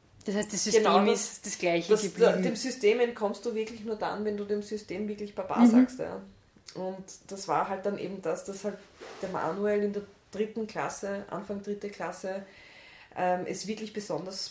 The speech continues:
Speaker 2: bitter <laughs> bekommen hat, weil das ist eine Kind, das in der, im Gymnasium ihn schon angefangen hat zu hänseln,
Speaker 1: Ja.
Speaker 2: ist dann in diese Schule nachgekommen.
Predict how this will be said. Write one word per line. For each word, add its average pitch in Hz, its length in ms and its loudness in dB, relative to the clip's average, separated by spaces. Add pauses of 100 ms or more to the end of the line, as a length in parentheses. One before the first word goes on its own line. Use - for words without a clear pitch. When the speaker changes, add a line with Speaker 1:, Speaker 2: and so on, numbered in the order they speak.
(120)
Speaker 2:
bitter 214 300 0 (280)
<laughs> - 300 -12
bekommen 190 480 0
hat, 190 240 -4
weil 185 160 -2
das 196 160 -12
ist - 240 -12
eine 165 180 -6
Kind, 214 360 -8
das 202 160 -8
in 190 100 -12
der, 180 320 -2
im 185 100 -10
Gymnasium 196 640 -4
ihn 196 160 -6
schon 190 220 -8
angefangen 175 500 -8
hat 185 220 -10
zu 185 220 -4
hänseln, 190 500 -8
Speaker 1:
Ja. 190 140 0
Speaker 2:
ist 196 80 -2
dann 190 100 -6
in 180 100 -8
diese 185 240 -10
Schule 185 260 -10
nachgekommen. 165 800 -10